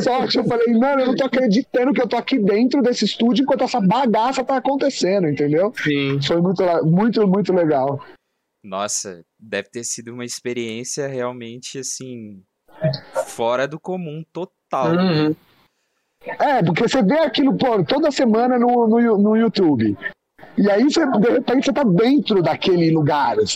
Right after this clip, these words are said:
Speaker 1: E eu, você, eh, chegava ali, ó, do lado da mesa dele, ele sentado ali na sua frente. Entendeu? Então, é muito, muito louco.
Speaker 3: E, e, e, assim, dessas, dessas histórias todas as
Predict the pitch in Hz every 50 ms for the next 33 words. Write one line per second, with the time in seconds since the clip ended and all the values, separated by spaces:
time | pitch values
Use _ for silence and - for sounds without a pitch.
0 | - 180 170 196 208 214 - 190 190 - - 214 175 156 190 196 190 185 180 180
1 | 175 147 139 151 - - 202 202 220 226 254 277 254 277 262 190 196 208 226 247
2 | 254 302 285 247 254 285 320 277 220 226 208 196 220 208 196 196 196 226 - 320
3 | 302 320 - 349 302 330 339 339 330 320 269 311 339 269 226 202 - - 330 349
4 | - - 277 277 311 311 277 - - 185 170 - - - - - _ _ _ _
5 | _ _ - - - 143 135 160 160 160 170 196 226 226 202 190 165 - 190 208
6 | 233 262 240 214 202 196 190 196 220 240 226 - 247 208 196 180 170 185 196 180
7 | 233 226 196 160 143 131 - - - 127 120 - - - - - _ _ _ _
8 | _ _ _ _ _ _ _ _ _ _ _ - _ _ _ - 143 139 135 -
9 | 143 135 143 - - 135 131 135 135 127 - - 127 117 113 120 123 - 131 127
10 | 123 120 - 120 113 113 117 113 - - - - - - - - - 117 113 113
11 | 117 117 - - - - 110 107 101 104 101 104 104 98 - -